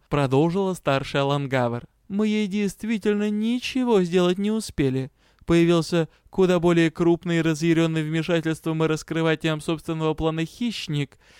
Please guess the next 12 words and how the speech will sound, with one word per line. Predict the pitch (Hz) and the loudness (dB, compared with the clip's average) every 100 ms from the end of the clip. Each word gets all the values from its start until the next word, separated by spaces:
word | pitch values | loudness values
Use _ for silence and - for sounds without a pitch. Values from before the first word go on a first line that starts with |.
| - _ | -20 _
И... | 175 180 180 180 175 160 - _ | -2 2 2 4 2 0 -6 _
и | - 190 | 0 2
вот | 190 185 | 2 2
когда | 202 190 190 | 0 2 2
леди | 180 170 175 | 2 2 -2
Тьер | 147 156 156 233 262 | -2 0 2 2 0
за | 233 | -2
неё | 202 175 160 | -2 0 -2
взялась, | 151 175 165 139 131 - _ _ _ _ | 0 0 2 2 -2 -10 _ _ _ _
м, | 165 165 165 160 143 131 131 | -10 -6 -4 -2 -2 -2 -2
госпожу | 139 151 - 156 151 147 143 | -2 -4 -2 0 0 2 2
Руи, | 147 202 160 135 | 2 2 0 -2